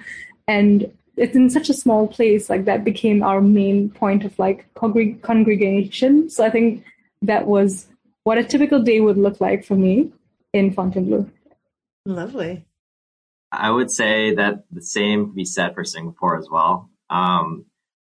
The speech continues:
Speaker 3: at least for me, it was hard to really structure my days. So in a sense, there were no typical days, uh, because courses would be scheduled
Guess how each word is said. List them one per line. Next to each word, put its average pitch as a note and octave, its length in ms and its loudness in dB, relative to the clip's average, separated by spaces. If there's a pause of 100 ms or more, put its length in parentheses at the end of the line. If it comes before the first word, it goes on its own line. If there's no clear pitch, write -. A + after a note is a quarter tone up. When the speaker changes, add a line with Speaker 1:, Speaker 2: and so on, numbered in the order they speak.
(200)
Speaker 3:
at A2+ 120 0
least C3 220 0
for A#2+ 100 -2
me, G#2 460 0
it G#2+ 60 -4
was G#2 160 0
hard A2+ 260 -2
to A2+ 60 0
really G2+ 180 2
structure F#2 480 -6
my E2+ 160 -2
days. F2+ 440 -4
So F2 440 -4
in F#2+ 60 -14
a F#2 40 -12
sense, F#2+ 260 -10
there F#2 120 -4
were F2 80 -6
no F2 220 -8
typical G#2+ 400 -10
days, A#2+ 420 -4 (440)
uh, F2+ 260 -2
because F#2 420 -4
courses G#2+ 520 -4
would F#2+ 100 -4
be F#2 80 -6
scheduled F#2+ 800 -4